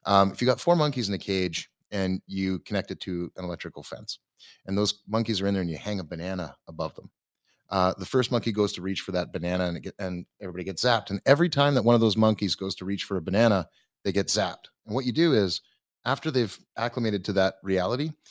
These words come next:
you remove one of the monkeys and you put a new monkey in and you disconnect the zapper. And what happens is when that new monkey sees the banana and it reaches for it, the other monkeys beat it up. And eventually you replace this until all four monkeys are different than the original monkeys that got shocked, and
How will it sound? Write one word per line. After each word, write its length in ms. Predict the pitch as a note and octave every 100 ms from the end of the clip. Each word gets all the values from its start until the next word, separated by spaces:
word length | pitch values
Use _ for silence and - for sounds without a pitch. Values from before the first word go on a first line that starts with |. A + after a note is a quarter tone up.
| - _
you 120 | G2 E2+
remove 360 | E2+ G2 G#2+
one 120 | G#2+
of 80 | G#2
the 80 | F#2
monkeys 400 | F2+ F2 G2+ F#2+
and 40 | F2
you 60 |
put 140 | - F#2
a 40 |
new 160 | F#2+ B2+
monkey 360 | A2 G2+ G2+
in 120 | G#2+
and 120 | G2 E2
you 60 |
disconnect 540 | D2+ G2 - F#2+ F2+ -
the 60 |
zapper. 420 | D#2+ E2 D#2+ - - _ _ - - -
And 60 |
what 100 | F#2
happens 380 | G2+ B2 A#2 F2+
is 160 | F2 F2
when 120 | F2+
that 120 | F2
new 140 | G2
monkey 300 | E3 A2+ F2+
sees 240 | F2 F2+ -
the 80 | D#2+
banana 320 | E2 D#2+ E2
and 100 | D#2
it 60 |
reaches 280 | E2+ E2+ E2
for 260 | - E2+ E2
it, 100 | - _ _
the 120 | G2+ -
other 180 | C3 B2
monkeys 380 | A2+ G2 G2
beat 200 | F2 G2
it 100 | F2
up. 180 | F2+ - _ _ _ _ _ _ _ - -
And 100 | F#2
eventually 380 | A2 C3+ A#2+ G#2
you 140 | F#2+
replace 360 | G2 - B2+ -
this 200 | G2 G2
until 420 | F#2+ G2 F2+ - _
all 280 | - C#3+ E3
four 260 | D#3+ D3 D#3+
monkeys 400 | C3 C3+ B2 G#2
are 80 | F#2+
different 360 | G2 - D#2 - _
than 100 | G2
the 120 | G2
original 260 | G2+ F#2+ G2+
monkeys 300 | G2+ G#2 F2+
that 100 | F#2
got 180 | F#2 -
shocked, 380 | G2 G#2 - _ _ _
and 120 | F#2+